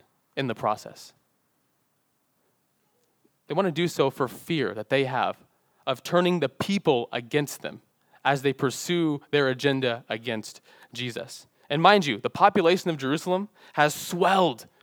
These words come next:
in recent days, in this week, right, with Passover pilgrims who have come from all over to celebrate in the festival, swelled with pilgrims, many of whom entered the city just a week beforehand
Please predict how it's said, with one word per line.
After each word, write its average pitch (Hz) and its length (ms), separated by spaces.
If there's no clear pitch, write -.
in 131 160
recent 160 320
days, 139 220
in 156 80
this 156 180
week, 147 360
right, 151 220
with 147 160
Passover 160 460
pilgrims 151 420
who 143 80
have 127 140
come 202 180
from 180 160
all 180 180
over 147 300
to 165 100
celebrate 147 600
in 139 60
the 123 80
festival, - 480
swelled 180 520
with 151 160
pilgrims, 139 540
many 214 420
of 147 160
whom 165 360
entered 185 320
the 151 100
city 156 400
just 196 240
a 151 40
week 170 280
beforehand 156 720